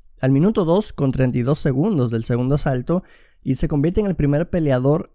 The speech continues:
en finalizar a Conor McGregor, ¿no? En las M M A, em, con knockout, em, por la vía del knockout, porque ya, ya sabemos que había sido sometido, pero nadie antes lo había finalizado por el knockout. Y como les decía, esta era una pelea muy interesante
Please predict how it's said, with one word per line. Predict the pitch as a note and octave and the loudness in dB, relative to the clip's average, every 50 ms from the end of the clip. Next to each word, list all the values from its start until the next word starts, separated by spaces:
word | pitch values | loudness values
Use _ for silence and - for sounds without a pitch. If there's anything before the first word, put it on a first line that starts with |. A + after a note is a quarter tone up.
| _ | _
en | - C3+ C3+ C3 B2+ | -2 0 0 0 0
finalizar | A#2+ - C3 B2 B2 A#2+ A#2+ A#2 - B2+ B2+ | -2 -2 -2 0 0 -2 -2 -2 -2 -2 -2
a | C#3 C#3 | -2 -2
Conor | - B2+ B2+ B2+ | -2 -2 0 0
McGregor, | B2+ B2+ A#2 A2+ A#2+ C3 C3+ C3 A#2+ A2+ A2 | 0 0 0 0 2 2 2 4 2 2 0
¿no? | A#2 B2 C#3+ - | 0 -2 -2 -2
En | - B2 A2+ | -2 -2 0
las | A2 A2 - - | -2 -4 -4 -4
M | - A#2 A2+ | -4 -2 -2
M | A2 A2 A2 | 0 -2 -2
A, | A2 A2 - - _ - - _ _ _ _ | -2 -4 -6 -12 _ -20 -20 _ _ _ _
em, | - A#2 A#2 A#2 A#2 A2+ A2+ G#2+ G2+ - - B2 A#2 A2+ A2+ A#2+ G#2+ - _ _ _ | -2 0 0 2 2 0 -2 -2 -4 -4 -4 -2 -2 -2 -2 -4 -6 -8 _ _ _
con | - C3 B2+ B2 B2 | 0 0 2 2 2
knockout, | B2+ B2 - - C#3 B2 A2 G2+ - - - - - | 0 -2 0 0 0 0 0 -2 -6 -10 -14 -20 -12
em, | - - C3+ C3+ | -8 -6 -6 -6
por | - - - A#2+ B2 | -4 -4 -4 -2 0
la | A#2 A2 | -2 0
vía | A#2+ B2 B2+ | 0 0 0
del | C3 B2+ B2+ | 0 0 -2
knockout, | A#2 G#2 - A2+ G#2+ | -2 -2 -2 -4 -2
porque | A#2+ A#2 A2+ - B2+ | -2 -4 -4 -2 -2
ya, | A#2+ A#2+ B2 | -2 -2 -2
ya | C3+ B2 A#2 | 0 -2 -2
sabemos | - C#3 B2+ A#2+ B2 - - | 0 -2 -2 -2 -2 -4 -2
que | - | 0
había | A2 A#2 A2+ | 0 0 0
sido | - - B2 A#2+ A#2 A#2 - - - - - - - - | 0 0 0 2 2 0 -2 -4 -10 -20 -20 -20 -20 -20
sometido, | - - - C3 A#2+ A#2 A2 G2+ - A#2+ A2 C#2 - - - | -20 -6 -4 -2 -2 -2 -4 -4 -4 -4 -4 -4 -8 -10 -4
pero | _ B2 A#2+ A#2+ A#2 A2+ | _ 0 2 2 2 0
nadie | A#2 A#2+ B2 C#3 D3+ E3+ F3+ F#3+ F#3+ F3 | 0 0 0 0 0 0 -2 0 -2 0
antes | E3 E3+ F3 E3+ F3 E3 D#3+ | 0 -2 -2 -2 -4 -2 -2
lo | C3+ A#2+ | -2 -2
había | A#2+ A#2+ B2 C3 | 0 0 0 -2
finalizado | C3 - B2+ A#2+ A#2 A#2 A2+ - C3 C3+ D3 C#3 - | -2 -2 -2 -2 -2 -2 -2 -2 -2 -2 -2 -4 -2
por | _ - B2 B2 A#2+ A#2 | _ 0 0 0 0 -2
el | A2+ A2+ A2+ | -2 -2 -2
knockout. | A2+ A2 G#2+ G#2 - - A#2 A2 A2+ A#2 - - - _ _ - - - - - - - - - - - - - | -2 -2 -4 -4 -4 -4 -4 -4 -4 -6 -10 -12 -20 _ _ -20 -18 -16 -14 -12 -12 -12 -12 -14 -18 -20 -8 -4
Y | D#3+ D3+ | -2 2
como | E3 F3 F3+ F#3 | 2 2 4 4
les | F#3 F3 | 4 4
decía, | E3+ F3+ E3+ - A#3+ A#3 A3+ | 4 2 2 4 2 2 2
esta | G#3 - - | 2 2 0
era | A#3 A3+ | 0 2
una | A#3 A#3+ A#3 A3 - | 2 0 0 0 0
pelea | - F3 F3 F3+ F#3+ G3+ F#3+ | 0 2 2 2 2 2 2
muy | F3 E3 F3+ G3 G#3+ A3 | 2 2 2 2 2 2
interesante | G#3+ F#3+ F#3+ E3 D3+ C#3 D3 C#3+ D3 C#3+ D3+ E3 F3 F#3 | 2 2 2 2 2 2 2 0 0 0 -2 -4 -6 -6